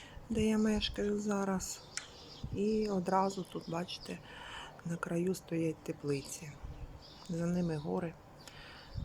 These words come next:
Там ще дуже багато, м, багатоповерхівок, таких собі шести-семиповерхових будиночків під самими горами.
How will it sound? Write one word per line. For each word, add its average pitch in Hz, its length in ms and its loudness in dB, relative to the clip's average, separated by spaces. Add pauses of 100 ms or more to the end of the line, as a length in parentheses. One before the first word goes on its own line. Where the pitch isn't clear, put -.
(140)
Там 175 180 4
ще 175 180 2
дуже 170 260 6
багато, 156 760 2
м, 143 840 0
багатоповерхівок, 160 1160 2
таких 180 340 -4
собі 151 520 0
шести-семиповерхових 151 1700 0
будиночків 143 760 0 (640)
під - 160 0
самими 202 420 4
горами. 196 600 2